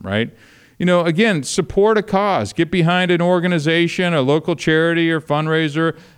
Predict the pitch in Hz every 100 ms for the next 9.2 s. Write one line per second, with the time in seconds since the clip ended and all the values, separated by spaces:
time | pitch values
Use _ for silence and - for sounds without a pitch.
0 | - 123 160 165 160 160 143 160 165 156
1 | 156 139 - 151 156 160 156 147 151 151
2 | 139 131 135 139 - 135 - 143 143 -
3 | 143 135 143 139 117 113 110 - 151 139
4 | 139 - 139 139 131 135 135 135 139 -
5 | - 120 135 139 139 139 131 139 131 113
6 | 123 143 135 131 131 - 131 123 131 120
7 | 120 - 139 131 131 113 117 120 - -
8 | 123 120 120 - 123 117 127 120 117 127
9 | 127